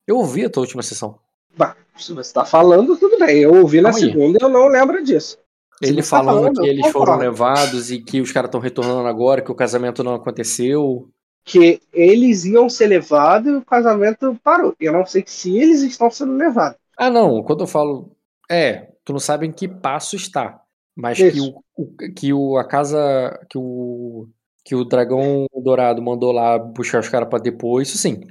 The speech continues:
Speaker 2: O, o Beuca tem duas opções.
Speaker 1: Hum.
Speaker 2: É, uma ele tá bem claro, que é tipo,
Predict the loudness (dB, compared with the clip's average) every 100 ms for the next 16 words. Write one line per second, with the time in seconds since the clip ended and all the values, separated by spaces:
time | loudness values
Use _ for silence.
0 | _ _ _ 4 4 4 6 6 6 2
1 | 0 0 0 0 2 2 2 0 -2 -4
2 | -4 -12 _ _ _ _ -2 2 2 2
3 | 0 -2 -4 -6 _ _ 0 4 6 4
4 | 2 2 0 0 0 0 -2 -2 -4 -2
5 | -2 -2